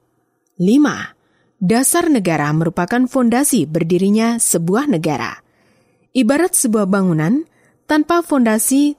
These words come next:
tentu bangunan itu tidak akan berdiri dengan kokoh. Oleh karena itu, dasar negara sebagai fondasi harus disusun sebaik mungkin. Benar atau salah? Enam, B P U P K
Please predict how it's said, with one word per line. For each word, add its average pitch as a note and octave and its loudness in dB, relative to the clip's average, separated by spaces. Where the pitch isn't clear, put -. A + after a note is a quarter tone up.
tentu G3+ 0
bangunan D#3 0
itu A3 -2
tidak C4+ 0
akan A#3+ 0
berdiri B3 2
dengan D3 -2
kokoh. D3 -8
Oleh G3 2
karena D#3+ -2
itu, A#3+ 0
dasar D4 0
negara B3+ 0
sebagai F#3+ -2
fondasi F#3 0
harus G#3+ 0
disusun D4+ 0
sebaik A#3+ 0
mungkin. D3 -2
Benar F#3 0
atau E4 0
salah? B2+ -6
Enam, G#3 0
B A3 2
P C#4+ 0
U F4+ -2
P D#4+ 0
K C#4+ -4